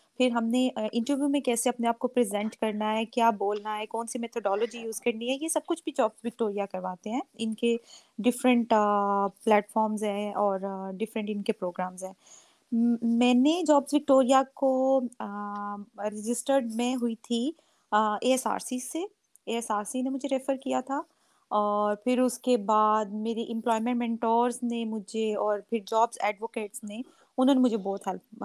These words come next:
ہیلپ کیا، آ، آ، to find a good job۔ آ،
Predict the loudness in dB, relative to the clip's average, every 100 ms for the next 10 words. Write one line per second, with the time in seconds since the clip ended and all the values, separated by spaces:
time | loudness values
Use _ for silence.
0 | -2 -2 -2 -6 -6 -4 -4 -8 _ -6
1 | -4 -2 -4 -8 _ _ -6 -2 0 2
2 | 2 0 -4 -8 -16 -12 -12 -12 _ -20
3 | -18 -18 -20 _ -6 -2